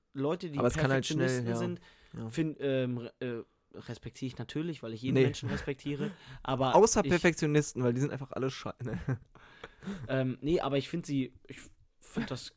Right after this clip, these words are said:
Speaker 1: cool, wenn du das so von dir sagen
Speaker 2: Ja.
Speaker 1: kannst, weil ich bin kein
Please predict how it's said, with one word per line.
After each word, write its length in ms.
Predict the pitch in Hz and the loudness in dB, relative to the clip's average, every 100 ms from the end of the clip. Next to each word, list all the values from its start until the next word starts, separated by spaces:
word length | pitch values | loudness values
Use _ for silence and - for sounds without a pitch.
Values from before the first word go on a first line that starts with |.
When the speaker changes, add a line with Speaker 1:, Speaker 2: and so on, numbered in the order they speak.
| - | -4
Speaker 1:
cool, 180 | 208 | -2
wenn 140 | 151 131 | 0 0
du 80 | 120 | -2
das 160 | 123 | -6
so 80 | 135 | -8
von 160 | - 131 | -6 -6
dir 100 | 120 | -4
sagen 220 | 139 160 | 0 0
Speaker 2:
Ja. 80 | 127 | 0
Speaker 1:
kannst, 220 | 147 - | -2 -4
weil 120 | 131 - | -6 -4
ich 320 | 165 - - - | -8 -8 -16 -10
bin 460 | 135 131 127 - | -4 -2 -4 -10
kein 520 | - - 151 156 127 | -10 0 2 2 0